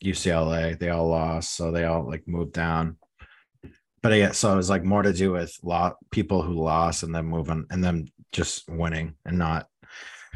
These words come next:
like, the fact that they absolutely creamed us.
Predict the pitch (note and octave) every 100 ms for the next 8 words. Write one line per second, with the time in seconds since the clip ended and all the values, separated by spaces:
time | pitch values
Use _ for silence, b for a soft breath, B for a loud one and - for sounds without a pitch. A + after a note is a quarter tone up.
0 | C#2+ _ F2 D2+ - _ - F#2 E2 E2
1 | D2 E2 E2 D#2+ E2+ E2 D2 D2+ - E2
2 | E2+ E2 D#2 D#2+ - -